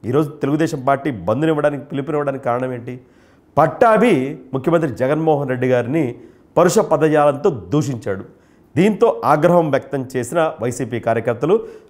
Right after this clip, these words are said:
రాష్ట్ర వ్యాప్తంగా ఉన్న తెలుగుదేశం పార్టీ కార్యాలయాలపైన, ఆత్మకూరులో ఉన్న టీడీపీ కేంద్ర కార్యాలయ-, కార్యాలయం పైన కూడా దాడులు చేశారు. ఎవరిపైన కేసులు పెట్టాలి?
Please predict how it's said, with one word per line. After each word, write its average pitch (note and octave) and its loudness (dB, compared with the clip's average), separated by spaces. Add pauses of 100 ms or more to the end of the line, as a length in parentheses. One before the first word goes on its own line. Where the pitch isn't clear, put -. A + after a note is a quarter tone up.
రాష్ట్ర G3+ 4
వ్యాప్తంగా F3 4
ఉన్న E3 2
తెలుగుదేశం D#3 -2
పార్టీ C3+ -4
కార్యాలయాలపైన, C#3 0 (500)
ఆత్మకూరులో G3 4
ఉన్న E3+ 2
టీడీపీ E3+ -4
కేంద్ర D#3 -4
కార్యాలయ-, C3 -2
కార్యాలయం C3 -2
పైన A2+ -8
కూడా F3+ -4 (240)
దాడులు C#3+ 2
చేశారు. F#2+ -8 (800)
ఎవరిపైన A3 4
కేసులు G3+ 0
పెట్టాలి? E3 -2